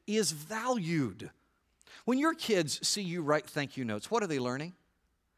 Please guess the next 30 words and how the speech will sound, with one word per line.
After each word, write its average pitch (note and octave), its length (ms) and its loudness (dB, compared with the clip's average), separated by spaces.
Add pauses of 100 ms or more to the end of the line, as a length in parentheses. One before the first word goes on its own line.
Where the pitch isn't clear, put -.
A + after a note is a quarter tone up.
(180)
That F#3+ 160 0
people G#3+ 320 2
who E3 120 0
bless F3+ 380 0
us D#3 240 -2
are D3+ 140 -2
appreciated, A#2+ 680 -8
right? F3 260 -2 (800)
On C#3+ 140 0
the C#3 100 -2
other G3+ 140 -2
hand, F#2 340 -12 (580)
what D#3 100 4
do B3+ 60 4
we B3+ 120 -2
teach - 340 -4
when D3 80 -4
we B2+ 120 -2
are A2 40 -2
demanding, G#2 680 -6 (240)
rude, C3+ 420 2 (160)
entitled? A#2 680 -4 (720)
I'll D#3+ 80 -2
tell A3 140 -4
you D3+ 80 -2
what A#2+ 120 -4
we A2+ 80 -6
do. A#2 220 -6 (220)
We D3+ 160 -2
leave D3 200 2